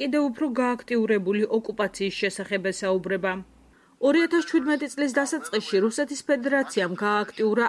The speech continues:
აფხაზეთისა და ცხინვალის რეგიონის, სამხრეთ ოსეთის ოკუპაციისა და ფაქტობრივი ანექსიის პოლიტიკა. მან გააფორმა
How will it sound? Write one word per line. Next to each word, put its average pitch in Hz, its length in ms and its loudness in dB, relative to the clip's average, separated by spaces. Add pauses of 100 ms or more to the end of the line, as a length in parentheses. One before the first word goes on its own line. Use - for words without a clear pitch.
(120)
აფხაზეთისა 240 600 -2
და 247 160 4
ცხინვალის 247 560 -2
რეგიონის, 202 560 0
სამხრეთ 247 480 0
ოსეთის 180 380 0 (420)
ოკუპაციისა 311 640 2
და 269 80 2
ფაქტობრივი 226 640 2
ანექსიის 190 560 -2
პოლიტიკა. 175 480 -2
მან 180 240 -2
გააფორმა 240 500 0